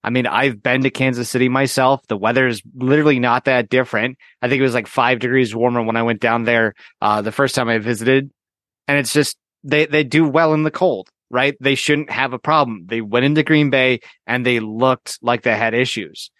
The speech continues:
I don't know what is wrong with the Chiefs. I don't know what, why this is happening. I don't know where the breakdown is. 'Cause again, the, the whole copy paste thing should be working. It's worked for them in years in the past. It's been working for 'em.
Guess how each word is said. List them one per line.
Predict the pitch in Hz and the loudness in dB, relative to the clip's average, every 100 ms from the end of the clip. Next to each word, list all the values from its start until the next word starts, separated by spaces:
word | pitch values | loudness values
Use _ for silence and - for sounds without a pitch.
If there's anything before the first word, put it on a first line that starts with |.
| _ _ 101 | _ _ -4
I | 135 | -2
don't | 143 147 | -2 -2
know | 135 117 | -2 0
what | 110 135 | 2 2
is | 123 | 2
wrong | 135 139 | 0 0
with | 147 | -2
the | 143 | -4
Chiefs. | - 165 151 | 0 2 2
I | - 123 | -2 -4
don't | 120 | -2
know | 113 | -4
what, | 101 117 123 | 0 -2 -2
why | 123 110 107 131 | -6 -4 0 2
this | 131 123 | 0 0
is | 117 | -4
happening. | 117 120 113 147 147 | -2 -2 0 0 0
I | 113 | -2
don't | 117 123 123 | -4 -4 -2
know | 123 | -4
where | 110 120 | 0 0
the | 120 | 0
breakdown | 104 110 113 131 135 | 0 -2 0 0 2
is. | 143 135 | 0 0
'Cause | 127 | -4
again, | 117 156 156 | -2 0 0
the, | 107 107 - - - | -4 -14 -20 -20 -6
the | 135 | 0
whole | 143 202 | 2 2
copy | - 160 156 139 | 2 0 2 0
paste | - 139 135 | 0 -2 0
thing | 113 95 | -4 -6
should | - 147 117 | -2 -2 0
be | 117 | -4
working. | 107 123 117 85 _ _ _ _ - | 0 0 -2 -12 _ _ _ _ -4
It's | 131 120 | -4 0
worked | 147 160 | 0 0
for | 147 | 0
them | 143 135 | 0 0
in | |
years | 127 143 123 | 2 0 0
in | 123 | -4
the | |
past. | - 143 147 147 | -4 -2 -2 -2
It's | 113 - | -8 -4
been | 131 131 | -4 0
working | 135 - 135 | -2 -2 -6
for | - 143 | 2 2
'em. | 147 | 2